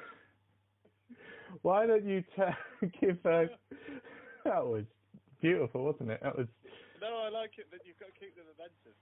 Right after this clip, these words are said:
Speaker 1: Yeah, um, why don't you tell our listener about, um, <laughs>
Speaker 2: Hang on, our listener is me.
Speaker 1: Hey, don't, don't, don't say that. There were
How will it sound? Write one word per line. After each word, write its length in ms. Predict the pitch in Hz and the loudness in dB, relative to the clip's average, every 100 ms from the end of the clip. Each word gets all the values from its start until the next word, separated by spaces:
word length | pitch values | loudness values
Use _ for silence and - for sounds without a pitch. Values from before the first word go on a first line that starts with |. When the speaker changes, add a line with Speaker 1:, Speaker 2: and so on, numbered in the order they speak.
| _ | _
Speaker 1:
Yeah, 320 | 196 208 135 131 | 4 6 4 4
um, 460 | 175 180 180 170 165 - | 4 6 4 2 -10 -12
why 280 | 180 185 220 | -2 2 2
don't 200 | 214 208 | 0 -4
you 160 | 190 175 - | -8 -10 -4
tell 440 | 180 170 160 160 - | 0 4 4 2 0
our 140 | 151 | 0
listener 540 | 147 156 - 123 117 139 _ _ _ _ 147 | 0 -2 -6 -6 -4 -6 _ _ _ _ -6
about, 460 | 143 156 151 151 | 0 4 4 2
um, 520 | 147 143 143 143 143 151 _ _ _ | 4 4 2 -2 -8 -10 _ _ _
<laughs> 360 | _ _ _ - | _ _ _ -8
Speaker 2:
Hang 100 | 151 - - - - 277 - 262 170 | -8 -10 -20 -20 -8 -8 -8 -16 -16
on, 100 | 196 _ _ _ _ | -18 _ _ _ _
our 120 | 247 | -18
listener 400 | 262 277 _ 262 214 | -16 -18 _ -20 -20
is 100 | 190 202 | -20 _
me. 220 | 240 226 _ _ _ _ _ _ | -20 -20 _ _ _ _ _ _
Speaker 1:
Hey, 420 | 240 339 349 127 - - - | 2 4 4 0 -4 -8 2
don't, 320 | 220 277 - | 4 2 0
don't, 220 | 226 240 - - | 0 0 -4 -2
don't 200 | 220 269 | -2 2
say 140 | 208 | 4
that. 300 | 143 139 165 | 6 4 4
There 100 | 170 | 4
were 140 | 165 | 4